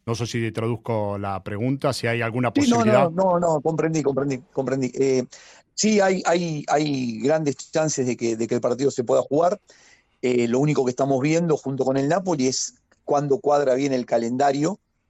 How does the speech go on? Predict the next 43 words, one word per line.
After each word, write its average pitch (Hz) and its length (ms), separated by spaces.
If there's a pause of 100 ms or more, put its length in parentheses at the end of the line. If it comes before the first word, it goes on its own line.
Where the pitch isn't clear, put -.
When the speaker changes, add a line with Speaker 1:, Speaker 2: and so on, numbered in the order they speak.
Speaker 2:
las 123 220
fechas 151 320
que 123 100
tiene 127 240
tanto 135 280
el 131 40
Napoli 131 300
como 127 200
San 120 200
Lorenzo 123 160
Speaker 1:
Ci 143 80
Speaker 2:
para 113 80
Speaker 1:
sono 175 200
Speaker 2:
jugar 127 180
ese 143 120
Speaker 1:
alte 170 180
Speaker 2:
partido. 160 140
Speaker 1:
probabilità 147 680
che 131 160
si 123 200
giochi 127 240
questa 131 240
partita, 139 440
stiamo 123 220
cercando 120 460
di 107 120
metterla 113 320
dentro 113 480
il 110 120
calendario, 113 800
che 110 160
coincida 110 400
con 107 100
le 107 80
due 110 160
squadre. 113 600 (1600)
Speaker 2:
Y 117 200
sería 123 240
un 139 100
partido 123 920
en 113 160
homenaje 120 840
al 107 360